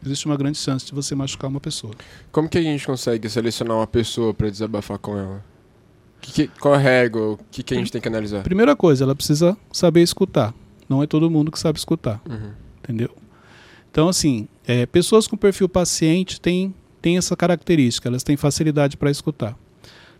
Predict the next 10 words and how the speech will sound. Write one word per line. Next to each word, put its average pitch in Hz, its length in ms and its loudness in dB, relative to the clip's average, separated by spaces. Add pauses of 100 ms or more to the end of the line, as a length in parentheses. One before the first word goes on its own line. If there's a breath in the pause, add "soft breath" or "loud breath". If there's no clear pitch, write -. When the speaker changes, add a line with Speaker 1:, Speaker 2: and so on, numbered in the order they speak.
Speaker 1:
Tem 240 140 2
que - 80 -6
ter 220 80 4
afinidade 196 520 2
com 185 120 0
você, 180 360 2 (220)
porque - 220 -6
você 139 220 0
vai 139 140 4
desabafar. 147 640 0